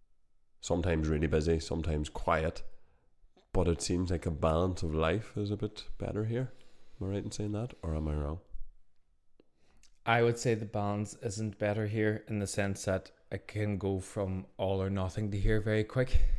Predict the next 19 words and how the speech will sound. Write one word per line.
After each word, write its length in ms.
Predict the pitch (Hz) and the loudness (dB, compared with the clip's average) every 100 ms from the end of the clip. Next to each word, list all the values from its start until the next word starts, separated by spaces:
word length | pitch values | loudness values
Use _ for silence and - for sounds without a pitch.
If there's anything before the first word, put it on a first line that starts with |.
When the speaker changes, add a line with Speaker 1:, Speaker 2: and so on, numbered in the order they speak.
| - - - | 2 0 -2
Speaker 1:
Yeah. 160 | 92 - - | -4 -6 -6
Speaker 2:
You 100 | 120 | -2
know, 260 | 107 95 85 - - - - - - - - | 0 0 -4 -12 -20 -10 -4 -4 -4 -8 -6
'cause 180 | 101 98 | -4 -2
in 120 | 101 | -2
the 60 | 92 | -2
summertime 600 | 101 95 95 95 92 90 | -2 -4 -4 -4 -4 -4
here 280 | 90 90 | -6 -6
it 140 | - 82 | -6 -6
is 360 | 85 85 - - | -6 -8 -12 -12
sort 220 | - 87 | -8 -6
of 100 | 87 | -6
stand 380 | - 87 85 85 | -6 -6 -6 -8
clear. 280 | - 92 - - - - - | -10 -12 -14 -20 -20 -20 -2
But 420 | 117 104 - - _ - - | 2 2 0 -14 _ -20 -6
what 120 | 110 | -2
I 100 | 104 | -2
think 480 | 95 101 98 95 - _ - | -2 -2 -2 -4 -12 _ -8
is, 680 | 95 92 90 87 - - | -6 -4 -6 -8 -12 -18